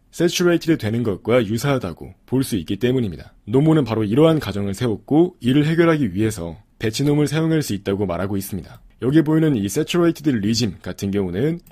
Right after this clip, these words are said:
이 시그모이드 펑션에서 이런 식으로 리니어하지 않게 세츄레이션 되는 구간이라고 보시면 되겠습니다. 그래서 여기가 바로 본 논문의 아이디어가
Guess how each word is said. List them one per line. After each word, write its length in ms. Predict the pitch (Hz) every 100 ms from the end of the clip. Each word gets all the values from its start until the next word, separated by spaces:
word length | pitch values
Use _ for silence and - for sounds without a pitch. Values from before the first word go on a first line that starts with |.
| -
이 140 | 196 202
시그모이드 520 | 175 202 196 185 180
펑션에서 760 | 180 170 156 92 80 110 85 -
이런 280 | 98 127 131
식으로 460 | 98 85 120 107 - -
리니어하지 600 | 104 147 160 160 151 139
않게 520 | 80 82 - 110 80 - _ -
세츄레이션 560 | 160 156 185 175 165
되는 200 | 117 110
구간이라고 760 | 104 101 113 98 87 107 151 -
보시면 320 | - 101 107
되겠습니다. 560 | 92 95 104 - - - _ _ _ _
그래서 220 | 95 107
여기가 280 | 101 120 120
바로 460 | 113 92 87 113 131 -
본 180 | - 120
논문의 400 | 104 104 107 110
아이디어가 640 | 85 107 127 117 85 73